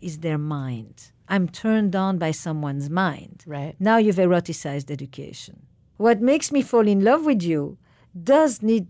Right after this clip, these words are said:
Speaker 1: that glue, and that glue is the erotization of the difference. The human mind is such that it can take anything and turn it into a source of pleasure and a turn on. That is the definition of a fetish. This helmet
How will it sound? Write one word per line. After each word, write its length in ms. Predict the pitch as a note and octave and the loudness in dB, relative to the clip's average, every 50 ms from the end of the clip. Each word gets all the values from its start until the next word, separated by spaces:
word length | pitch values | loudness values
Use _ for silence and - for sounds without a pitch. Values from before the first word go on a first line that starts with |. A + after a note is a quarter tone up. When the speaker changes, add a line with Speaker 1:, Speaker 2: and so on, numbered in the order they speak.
| _ | _
Speaker 1:
that 320 | - G#3+ G3+ G#3+ G#3 _ - - G3+ F3 | -2 0 0 0 -2 _ -18 -14 -8 -2
glue, 440 | G3+ A#3+ C#4 D#4+ C#4+ G#3 E3 D3 - | 0 2 4 4 4 4 2 -2 -2
and 160 | - F#3+ F#3+ | -4 -2 0
that 240 | F3+ B3 C4+ C4+ A3+ | 2 2 2 2 0
glue 240 | G#3+ B3 B3 C#4+ C#4 | 0 2 2 4 4
is 140 | C4 A#3 F3+ | 4 2 0
the 120 | F3+ G#3 | 0 2
erotization 840 | G3+ F#3+ G3+ G3 F#3+ - G3+ F#3 F3 G#3 A#3+ B3 A#3+ - - F#3 F3+ | 2 4 4 2 0 -2 -6 -2 2 4 4 4 2 0 -4 -4 -4
of 140 | F3 E3 | -4 -4
the 80 | E3+ E3+ | -6 -12
difference. 760 | D#3 D#3+ E3 D#3 - - - - - - - - - - - _ _ _ _ _ _ _ _ - _ _ - | -8 -8 -8 -8 -8 -10 -18 -18 -18 -20 -20 -20 -20 -20 -20 _ _ _ _ _ _ _ _ -20 _ _ -4
The 100 | - F#3 | -2 0
human 420 | E3+ F3 G3 G#3 A3 B3 C4 C4 A#3 | 2 4 4 4 4 4 4 4 4
mind 380 | G#3 F3 E3 D#3+ E3 D#3+ D3+ - | 4 4 2 2 0 -2 -2 -4
is 140 | E3+ F3+ - | -6 -4 -4
such 480 | - - - G3 D3 C#3 C#3+ - - | -4 -4 -2 -2 -2 -2 -4 -10 -8
that 160 | - E3 E3 F3 | -4 -4 -4 -4
it 160 | E3+ D#3+ - | -6 -10 -8
can 200 | - - E3+ D#3+ | -6 -4 -4 -4
take 280 | - - F3 E3+ D#3+ - _ _ - | -4 -4 -4 -4 -4 -6 _ _ -2
anything 580 | A3 A#3+ A3+ G#3+ F#3+ - - E3+ D#3 D3+ C#3+ - | 0 2 2 2 0 0 -4 -6 -6 -6 -6 -6
and 260 | - E3+ D#3 E3 D3 | -8 -10 -10 -8 -6
turn 220 | - F#3 F3 F3 F3 | -2 0 0 0 0
it 140 | E3 - - | -2 -4 -6
into 320 | - E3+ E3 - - F3+ | -12 -12 -12 -10 -8 -8
a 40 | D#3+ | -8
source 380 | D3 - - E3 D#3 D#3 - - | -8 -8 -8 -6 -6 -6 -6 -8
of 200 | D3+ C#3 - - | -10 -12 -12 -12
pleasure 340 | - - F3 F3 E3 F#3 F#3 | -6 -2 0 0 0 -2 -6
and 200 | - E3+ D#3+ D#3 | -8 -8 -10 -12
a 20 | D3+ | -12
turn 320 | D#3 - - D3+ C#3+ D3 | -12 -12 -12 -10 -10 -10
on. 220 | C#3 B2 - - - _ _ _ _ _ _ _ _ - | -12 -14 -16 -18 -20 _ _ _ _ _ _ _ _ 0
That 160 | - A#3+ A#3 | 0 0 2
is 180 | B3+ C#4+ C4 G3 | 2 0 0 0
the 100 | F#3 A3 | 0 -4
definition 760 | E3+ E3 C#4 D4 C#4+ - C4 A#3+ B3+ D#4 D4+ - - G3 D#3+ | 0 2 0 0 2 0 0 2 2 2 0 0 -2 -2 -4
of 120 | D#3 D3+ | -4 -6
a 60 | D#3+ D3+ | -6 -8
fetish. 580 | - - D3+ C#3+ - - - - - - - _ _ _ _ _ _ _ _ - | -8 -8 -10 -10 -10 -14 -20 -20 -20 -20 -20 _ _ _ _ _ _ _ _ -2
This 320 | - C4+ C#4 C4 - - _ _ | 0 2 2 0 -2 -8 _ _
helmet 420 | - A#3+ B3 A#3 G#3+ F#3 D#3+ - | -2 0 0 0 0 -4 -6 -10